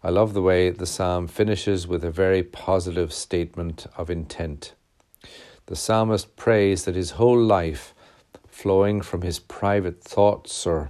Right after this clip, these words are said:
meditations, and his words will be pleasing and acceptable to God, the one who has redeemed or saved him. I sometimes use this verse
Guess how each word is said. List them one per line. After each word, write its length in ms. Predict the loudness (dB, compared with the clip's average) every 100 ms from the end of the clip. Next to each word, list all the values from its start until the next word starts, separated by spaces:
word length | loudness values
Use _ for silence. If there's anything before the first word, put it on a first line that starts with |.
| -2
meditations, 1000 | -2 -2 -2 -2 -2 -4 -10 -10 -10 -14 -20 -20 -20 -20 -8
and 240 | -4 0
his 180 | 0 0
words 760 | 2 4 4 2 -2 -6 -14 -16 -20 _ -8
will 140 | -6
be 140 | -4 -6
pleasing 680 | 0 4 4 4 0 0 -4
and 80 |
acceptable 680 | -6 -6 -4 -6 -6 -6 -6
to 120 | -6 -4
God, 420 | -2 -2 -4 -10 _ _ _ -20 -20 -20 _ -8
the 80 | -2
one 220 | 0 -2
who 180 | -4 -4
has 220 | -4 -4
redeemed 720 | -6 0 0 2 -2 -4 -6
or 160 | -6 -6
saved 580 | -4 0 4 2 0 -6
him. 280 | -6 -6 -12 _ _ _ -20 -20 -20 -20 _ -8
I 120 | -4
sometimes 580 | 0 0 2 -2 -2 0
use 300 | 2 0 0
this 200 | -4 -4
verse 400 | -2 -2 -4